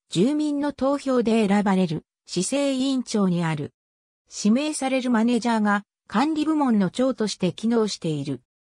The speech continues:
二千七年七月二十六日、ウィンスロップさん、トランスクリプトが市政委員会を廃止し、代表制タウンミーティングを復活させる動きが始まっていると報じた。これは、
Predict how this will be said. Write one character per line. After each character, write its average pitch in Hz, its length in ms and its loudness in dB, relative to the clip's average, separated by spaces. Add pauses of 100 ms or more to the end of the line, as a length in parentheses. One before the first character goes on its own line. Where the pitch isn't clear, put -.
(320)
二 185 140 2
千 339 320 0
七 233 260 2
年 220 220 2
七 - 320 -4
月 247 260 -2
二 247 180 2
十 233 240 2
六 156 280 -2
日、 170 400 -4 (280)
ウ 180 40 -10
ィ 247 120 0
ン 320 60 -2
ス 311 140 -4
ロ 294 100 0
ッ 285 60 -4 (100)
プ 185 100 -8
さ 190 220 0
ん、 160 160 -4 (240)
ト 220 140 0
ラ 277 100 0
ン 277 100 -6
ス - 120 -8
ク 277 160 -2
リ 262 140 -2
プ - 120 -20
ト 185 140 0
が 170 240 0 (180)
市 - 140 -6
政 262 340 -2
委 262 40 0
員 269 200 -2
会 190 300 2
を - 20 -2
廃 156 220 -2
止 185 180 -4
し、 160 240 -4 (240)
代 214 280 0
表 302 160 0
制 285 240 -2
タ 269 180 -4
ウ 262 80 0
ン 277 140 -2
ミ 269 140 -2
ー 247 40 -8
テ 247 120 -2
ィ 226 60 4
ン 202 40 4
グ 180 160 2
を - 20 -2
復 - 180 -10
活 - 300 -4
さ 233 140 -4
せ 233 120 0
る 196 220 0
動 214 140 -2
き 202 120 -2
が 156 240 2 (220)
始 208 300 0
ま 262 80 0
っ 247 100 -4
て 262 180 -2
い 254 60 -2
る 254 100 -6
と 175 140 -4
報 160 300 0
じ 156 160 -8
た。 - 180 -8 (500)
こ 226 120 -2
れ 277 160 2
は、 247 240 0